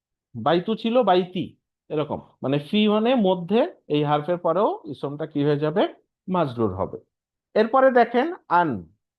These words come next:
আন মানে কি? হতে বা সম্বন্ধে, ঠিক আছে? এটাও হতে অর্থ আসে, এক এক জায়গায় এক রকম আসবে।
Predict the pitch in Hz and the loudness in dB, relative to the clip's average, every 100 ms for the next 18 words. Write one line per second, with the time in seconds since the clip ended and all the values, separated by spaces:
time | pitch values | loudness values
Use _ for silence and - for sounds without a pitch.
0 | - 156 185 214 220 220 226 247 359 _ | -6 -2 -2 0 0 -2 -4 -8 -8 _
1 | _ _ _ - 160 175 190 214 359 - | _ _ _ -4 -2 2 4 4 2 -4
2 | _ _ _ _ _ _ _ 123 127 175 | _ _ _ _ _ _ _ 0 2 4
3 | 320 - - 175 143 127 107 80 - _ | 0 -6 -2 0 0 -4 -6 -10 -14 _
4 | - 226 160 147 202 233 208 202 185 180 | -6 -4 -2 0 2 2 2 0 -2 0
5 | 202 175 - 240 214 139 131 143 135 123 | -2 0 -2 -8 -6 -8 -4 0 0 -2
6 | 139 135 123 123 | -6 -4 -4 -4